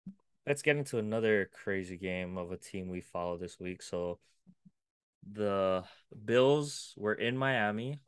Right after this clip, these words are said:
on Sunday. Uh, you know, this game got a lot of hype because of how Tua and the Dolphins looked last week against Bal-, Baltimore. You know, they obviously had that crazy fourth quarter comeback,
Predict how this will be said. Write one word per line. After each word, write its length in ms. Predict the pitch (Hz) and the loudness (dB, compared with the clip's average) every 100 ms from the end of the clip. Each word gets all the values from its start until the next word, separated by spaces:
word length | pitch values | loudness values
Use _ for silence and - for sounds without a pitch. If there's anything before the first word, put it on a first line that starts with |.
| - | -6
on 140 | 104 | -6
Sunday. 540 | - 107 104 107 123 131 _ _ _ _ - - - | -2 -2 -2 -2 -2 -6 _ _ _ _ -20 -14 -6
Uh, 500 | 95 92 92 92 90 _ | -2 0 0 -2 -4 _
you 120 | 107 | -6
know, 140 | 95 92 | -4 -4
this 200 | 110 - | -6 -2
game 240 | 117 139 | 0 2
got 140 | 127 | 2
a 60 | 117 | 4
lot 200 | 107 117 | 4 4
of 60 | 113 | 2
hype 280 | 117 135 - | 2 2 -2
because 300 | 110 113 104 | -4 -2 0
of 120 | 95 | -4
how 600 | 104 104 101 104 101 98 _ _ _ - | -4 0 2 2 2 -2 _ _ _ -10
Tua 380 | 127 123 117 117 | -4 2 2 2
and 160 | 107 | 0
the 60 | 98 | -2
Dolphins 540 | 101 104 110 110 98 | 0 0 0 -6 -4
looked 440 | 98 98 92 - 104 | -2 -2 -2 -8 -4
last 420 | 98 113 113 - | 2 4 2 -4
week 320 | 120 139 - - - | -4 -6 -10 -16 -8
against 320 | 98 98 - | -4 -4 -4
Bal-, 240 | 95 95 - - | -2 -2 -4 -10
Baltimore. 640 | 104 101 - 120 127 143 - _ _ _ _ _ _ _ _ _ | -4 -4 -4 -4 -4 -4 -10 _ _ _ _ _ _ _ _ _
You 120 | 107 92 | -10 -6
know, 140 | 92 | -2
they 160 | 92 - | -2 0
obviously 440 | 101 92 - 98 | 0 0 -4 -6
had 180 | 92 90 | -4 -4
that 220 | 92 92 - _ _ _ _ | -2 -2 -6 _ _ _ _
crazy 400 | - 110 95 107 | 0 2 2 -2
fourth 320 | 95 107 98 | -2 0 -2
quarter 260 | - 104 95 | -2 -4 -4
comeback, 580 | - 98 98 92 92 | -4 -6 -4 -2 -2